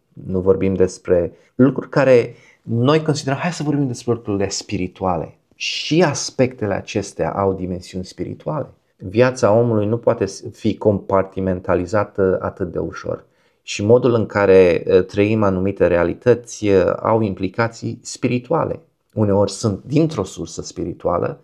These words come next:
și alteori afectează modul în care noi înțelegem lucrurile spirituale. În momentul în care noi nu ne angajăm la un dialog, din nou, purtat cu înțelepciune, cu toleranță, eu cred că noi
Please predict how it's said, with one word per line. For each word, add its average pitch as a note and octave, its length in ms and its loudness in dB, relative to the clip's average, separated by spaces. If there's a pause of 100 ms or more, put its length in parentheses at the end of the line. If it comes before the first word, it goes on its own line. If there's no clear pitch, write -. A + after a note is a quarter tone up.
(140)
și - 180 -6
alteori G2 460 0
afectează F#2+ 1080 0 (300)
modul G#2 480 2
în F2+ 80 -6
care F2+ 240 -4
noi F2 360 -6
înțelegem E2+ 560 -4
lucrurile D#2+ 300 -10
spirituale. D#2+ 600 -12 (420)
În C#3+ 200 0
momentul F3+ 400 2
în C#3 100 0
care A#2 260 0
noi G#2 280 0
nu B2+ 500 -2 (140)
ne A2 220 -2
angajăm G2+ 500 0
la G2 100 4
un F#2+ 160 0
dialog, F2+ 540 2 (300)
din B2 200 2
nou, E2+ 360 0
purtat B2+ 360 -2
cu - 100 -4
înțelepciune, G2 840 -2 (160)
cu - 120 -6
toleranță, E2 800 -2 (280)
eu C3 200 2
cred B2 280 0
că B2+ 100 -2
noi A2 360 2